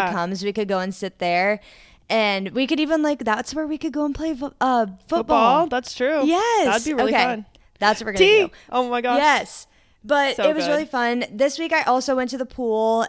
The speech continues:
Speaker 2: and I just kinda laid there. I was reading my book by the pool, so that
Speaker 1: Yeah.
Speaker 2: was good.
Speaker 1: So nice.
Speaker 2: And that's really all I did this week, but today I'm gonna be packing. I'm gonna try and finish up because I only have four days left. And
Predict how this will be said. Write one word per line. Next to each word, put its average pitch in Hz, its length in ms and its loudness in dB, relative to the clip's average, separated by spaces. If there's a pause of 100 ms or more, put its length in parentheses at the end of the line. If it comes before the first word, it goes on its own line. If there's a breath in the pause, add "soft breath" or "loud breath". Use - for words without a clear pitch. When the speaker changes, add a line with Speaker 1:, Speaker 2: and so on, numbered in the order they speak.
Speaker 2:
and 202 440 -2
I 185 120 0
just 220 180 -4
kinda 277 200 0
laid 185 220 -2
there. 196 200 0
I 190 100 2
was 190 140 -6
reading 196 200 -4
my 185 120 -2
book 160 200 -6
by 170 140 -2
the 175 100 -6
pool, 170 280 -6
so 175 100 -8
that 170 160 2
Speaker 1:
Yeah. - 60 -2
Speaker 2:
was 185 100 -8
good. 170 480 -2
Speaker 1:
So 180 120 -12
nice. 165 360 -16
Speaker 2:
And 214 400 -4
that's 233 240 -2
really 466 300 2
all 277 120 6
I 311 120 4
did 226 200 0
this 269 220 0
week, 320 260 -2
but 247 460 4
today 269 420 6
I'm 269 120 6
gonna 277 120 0
be 285 140 -4
packing. 240 480 -2
I'm 226 160 0
gonna 247 140 -4
try 269 180 -4
and 269 120 -6
finish 240 340 -4
up 190 240 -2
because 240 260 -4
I 226 160 2
only 277 260 0
have 262 180 2
four 226 260 -2
days 185 320 -6
left. 139 360 -6
And 208 380 -6